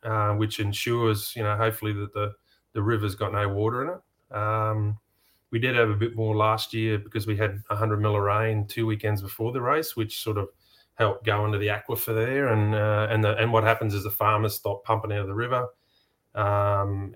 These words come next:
and it's sort of because all their land was wet. So instead of the water sucking down well below, you know, top of sand level, it, there was a little area there where it was a bit above. But,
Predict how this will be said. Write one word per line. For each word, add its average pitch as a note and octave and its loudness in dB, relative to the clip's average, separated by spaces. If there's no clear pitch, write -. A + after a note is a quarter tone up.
and G2 -2
it's G#2 -4
sort G#2 0
of G2 -2
because G#2 -2
all G#2 0
their G2 2
land A2+ 2
was G#2+ 0
wet. B2 0
So A2+ 2
instead A2 4
of G#2+ 4
the G#2 2
water G#2+ 2
sucking G#2+ 0
down G#2+ 2
well G#2+ 6
below, G#2 2
you A2 -2
know, G2+ 0
top - -4
of - -14
sand A#2+ -2
level, A#2 0
it, G#2+ -2
there A2 -4
was G2+ -2
a G#2 0
little A2 0
area G#2 2
there G2+ -4
where G2 -4
it G2 -6
was G2+ -6
a G2+ -2
bit G2+ -4
above. G2 -2
But, F#2+ -4